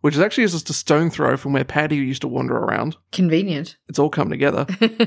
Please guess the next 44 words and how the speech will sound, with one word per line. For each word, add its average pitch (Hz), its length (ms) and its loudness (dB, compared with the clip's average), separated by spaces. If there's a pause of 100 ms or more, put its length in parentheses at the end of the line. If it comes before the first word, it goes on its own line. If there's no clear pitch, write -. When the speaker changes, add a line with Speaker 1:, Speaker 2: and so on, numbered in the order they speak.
(340)
Speaker 1:
And 147 140 2
that's 165 160 0
also 180 500 2
just 180 300 -2
around 156 180 4
the 143 60 -4
corner 143 320 0
from 131 240 -12
Evans 220 300 4
Bay, 185 480 -2
which 143 180 -6
is 139 100 -2
where 202 140 2
my 220 100 2
grandmother 196 460 2
reportedly 151 420 0
blew 156 220 4
up 180 160 2
part 180 240 2
of 156 140 0
Evans 156 260 0
Bay 160 140 0
with 156 100 -2
a 139 60 -2
landmine 160 540 0
one 131 140 -4
time 147 220 -4
with - 80 -2
her 403 80 6
best - 220 2
mate. - 180 -4 (220)
Speaker 2:
<laughs> 415 200 0
Speaker 1:
Story 294 360 2
for 160 160 0
another 107 220 -2
day. 92 280 -4 (320)
Don't 254 200 2
know 165 320 4
how 151 200 0
entirely 139 340 -2
true 117 220 -6
it 120 60 -6
is, 147 260 -6 (120)
but - 300 0